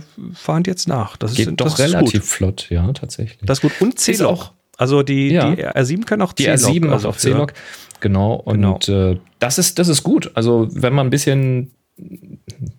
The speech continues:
Speaker 2: ohne jetzt professioneller, wenn man ein bisschen ambitionierter Video machen möchte, dann ist das natürlich ein cooles Feature. Und bei H D R natürlich gerade, wenn man hinterher noch Color Grading und sowas machen will,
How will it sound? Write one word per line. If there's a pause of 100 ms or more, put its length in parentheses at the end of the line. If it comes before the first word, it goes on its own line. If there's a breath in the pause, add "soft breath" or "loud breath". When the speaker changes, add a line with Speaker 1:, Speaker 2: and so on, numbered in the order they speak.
(960)
Speaker 2:
ohne
jetzt
professioneller,
wenn
man
ein
bisschen
ambitionierter
Video
machen
möchte,
dann
ist
das
natürlich
ein
cooles
Feature.
Und
bei
H
D
R
natürlich
gerade,
wenn
man
hinterher
noch
Color
Grading
und
sowas
machen
will,